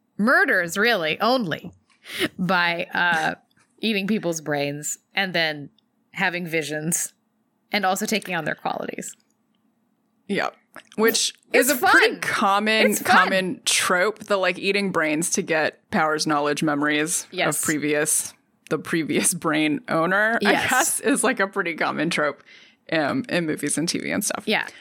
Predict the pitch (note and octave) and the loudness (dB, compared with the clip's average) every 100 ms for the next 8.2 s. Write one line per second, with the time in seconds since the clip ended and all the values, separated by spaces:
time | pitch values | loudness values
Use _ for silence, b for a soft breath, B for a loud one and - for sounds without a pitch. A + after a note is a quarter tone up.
0 | B A#3+ B3+ - D4 C4+ - A#3+ C#4 C#4+ | B -2 2 2 2 -2 0 0 2 2
1 | D4+ C#4 B3 A#3+ G3+ F3+ G#3+ G3 G3+ G3+ | 2 0 0 -2 -2 0 2 2 0 0
2 | G#3 G#3+ G#3+ D#3+ D3+ D3+ - _ - _ | 0 0 0 0 -2 -8 -16 _ -20 _
3 | A#3 A#3 C#4+ F4+ E4+ D4 A#3 G3 G#3+ D#3 | 0 2 2 4 4 4 4 2 2 -2
4 | - - - - F3 F3+ F3+ F#3 E3 D#3+ | -6 -14 -8 -2 0 2 2 0 0 -2
5 | - - - _ - D3 E3+ D#3+ D3 E3 | -4 -6 -8 _ 0 2 2 0 -2 0
6 | F3+ G#3+ - A3+ A#3+ C4+ B3+ B3 F#3+ E3 | 0 2 0 0 2 2 0 2 0 0
7 | E3 - - F3+ F#3+ F3+ G#3 F3+ - - | -6 -8 -4 0 0 2 0 0 -4 -4
8 | G#3 | -4